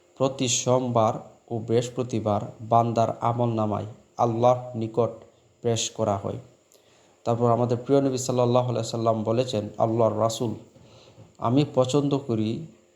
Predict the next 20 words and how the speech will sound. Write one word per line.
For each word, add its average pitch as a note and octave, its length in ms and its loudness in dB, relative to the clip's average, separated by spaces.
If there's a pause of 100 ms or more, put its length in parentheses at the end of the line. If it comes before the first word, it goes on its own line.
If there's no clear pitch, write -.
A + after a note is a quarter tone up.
যে A2 180 -6
সিয়াম C3+ 500 0
অবস্থায় B2+ 480 0
আমার A#2 220 0 (100)
আমলনামায় A#2+ 600 0 (240)
আল্লাহর A#2+ 340 2 (160)
নিকট A2+ 220 -2 (120)
পেশ - 220 -6
করা A2 180 -6
হোক।" G#2 200 -6 (300)
আল্লাহু G#2+ 380 0
আকবার। A2 340 -6 (1120)
আর A2 200 -2
এই A#2+ 140 2
হাদিসটা A#2+ 420 0
এসেছে A#2 360 -4
সহিহ B2 460 -2
তিরমিজি, G#2+ 540 -4 (520)
সাতশো A#2+ 500 -2 (140)
ঊনপঞ্চাশ। A2 800 -4